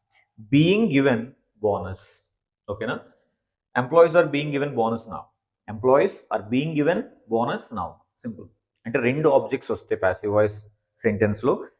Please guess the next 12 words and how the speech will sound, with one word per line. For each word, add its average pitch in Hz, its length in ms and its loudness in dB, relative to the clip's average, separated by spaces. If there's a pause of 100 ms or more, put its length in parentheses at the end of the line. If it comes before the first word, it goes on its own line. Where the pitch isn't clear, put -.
(100)
మీరు 95 160 -2 (100)
దేంతో 139 340 2 (100)
స్టార్ట్ 127 320 -4
చేసినా 123 220 -6 (100)
సెంటెన్స్ 110 380 -10
కరెక్టేనండి. 92 560 -14 (520)
కానీ 160 220 4 (540)
మనిషి 123 380 2
ఉన్నప్పుడు 143 340 -6 (120)
మనిషితోనే 117 500 -6
స్టార్ట్ 107 280 -8
చేస్తే - 260 -6